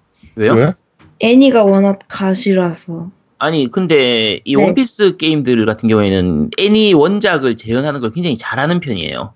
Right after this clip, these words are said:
Speaker 3: 오,
Speaker 1: 앞에
Speaker 3: 기대하-
Speaker 1: 해적무쌍 같은 경우에도 그-, 어느 정도
Speaker 2: 평이
Speaker 1: 그랬었고.
Speaker 2: 되게 좋았어요, 원피스 관련 게임들은.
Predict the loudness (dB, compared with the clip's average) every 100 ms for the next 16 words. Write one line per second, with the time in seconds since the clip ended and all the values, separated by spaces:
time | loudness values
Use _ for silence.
0 | -4 0 2 4 2 2 2 0 -2 -2
1 | 0 2 4 2 0 -2 -2 -2 0 0
2 | -2 -6 -8 -2 0 2 2 2 4 4
3 | 2 4 2 2 2 2 0 -4 -2 0
4 | 2 0 -4 -8 -6 -8 -8